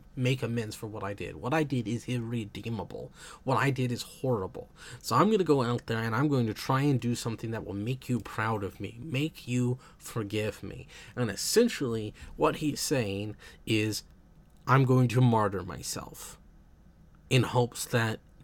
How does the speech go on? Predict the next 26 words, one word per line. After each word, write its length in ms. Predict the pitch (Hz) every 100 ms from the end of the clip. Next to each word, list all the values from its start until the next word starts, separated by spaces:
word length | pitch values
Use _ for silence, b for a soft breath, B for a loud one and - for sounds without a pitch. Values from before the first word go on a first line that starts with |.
| -
you 420 | 131 127 117 123 - - -
will 120 | 127
respect 560 | 120 - - 127 -
me 180 | 123 107
in 140 | 107 104
death." 500 | 87 - - - - - - - - - - - - - B B B B B B B -
Uh, 480 | 110 101 98 101 92 - - - -
his 440 | - 147 139 127
death 340 | - 156 -
has 140 | 139 127
never 260 | 131 120
been 200 | 104 98 -
told 640 | - - 202 220 220 - - B B B B -
in 300 | 131 120 113
any 260 | 117 113 110
short 300 | - 147 -
stories 500 | - 139 139 131 127
or 40 |
anything 340 | 123 120 127 113
like 280 | 101 -
that, 360 | - 156 131 - B B B B -
uh, 360 | 120 113 110 107
or, 340 | 120 113 113
or 140 | 123 110
books. 560 | 107 175 131 - -
However, 960 | - - 127 113 - - 247 - 104 95